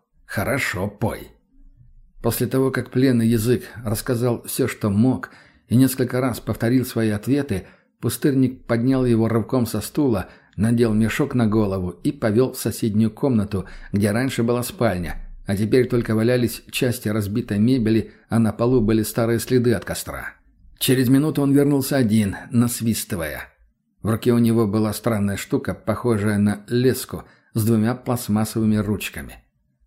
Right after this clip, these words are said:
«Об искусстве поговорили. Штука хорошая, только надо руку набить». «Вот и конец чуваку», подумал Сашка,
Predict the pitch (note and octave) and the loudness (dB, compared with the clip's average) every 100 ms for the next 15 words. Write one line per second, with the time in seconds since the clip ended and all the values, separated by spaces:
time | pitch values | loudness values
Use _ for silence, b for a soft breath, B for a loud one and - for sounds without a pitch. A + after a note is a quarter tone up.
0 | - A#2 A#2+ B2 - D3 - A2+ G#2+ G2+ | -2 2 2 0 0 -2 2 0 2 0
1 | G2 E2+ C2 A1 - - _ _ _ - | 0 -2 -4 -10 -16 -20 _ _ _ -12
2 | - _ G3+ - C#3+ - A#2 G#2 A2+ - | -12 _ -4 0 -2 0 0 0 -2 -2
3 | - - - _ _ _ A#2 B2 C3 B2+ | -6 -10 -14 _ _ _ -2 0 2 2
4 | B2 B2 C#3+ A2+ - G2 G2+ C#2 - - | 0 0 2 0 0 0 0 -2 -12 -20
5 | _ _ _ _ _ _ - B2+ C#3 C3+ | _ _ _ _ _ _ 0 0 2 2
6 | A2 A2 - A#2 G#2+ - G#2 - - G#2+ | 2 2 -2 0 0 0 -2 -2 -4 2
7 | G#2 G2+ - G2 - F#2 | 2 2 -2 -6 -6 -10